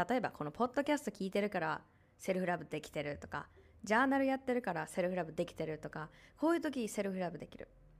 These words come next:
こういう時セルフラブ必要だ、じゃなくって、その条件付きじゃなくて、私がここでいつも言ってるのはunconditional love、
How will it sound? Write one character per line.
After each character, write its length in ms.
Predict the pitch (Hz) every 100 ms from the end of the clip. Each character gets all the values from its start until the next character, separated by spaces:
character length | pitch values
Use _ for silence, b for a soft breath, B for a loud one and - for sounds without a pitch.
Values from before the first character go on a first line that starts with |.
| B B B
こ 140 | - 330
う 60 |
い 40 | 349
う 20 |
時 400 | - - 214 -
セ 160 | - 226
ル 40 |
フ 60 | 214
ラ 100 | 208
ブ 60 | 165
必 260 | 165 -
要 120 | 156
だ、 120 | 147 -
じ 120 | - 196
ゃ 40 |
な 140 | 277
く 200 | 415 -
っ 20 | 175
て、 420 | - 180 180 170
そ 120 | 185
の 60 | 175
条 220 | 254 330
件 240 | 330 370
付 220 | 359 -
き 20 | 330
じ 60 |
ゃ 40 | 190
な 140 | 160
く 80 | -
て、 260 | - 160 160
私 300 | 214 262 302
が 120 | 294
こ 100 | 277
こ 140 | 269
で 160 | 269 269
い 180 | 247 233
つ 140 | 240
も 60 | 196
言 60 |
っ 20 |
て 100 | -
る 60 | 165
の 60 | 160
は 80 | -
unconditional 720 | 190 190 - 180 170 - 147
love、 320 | 151 - -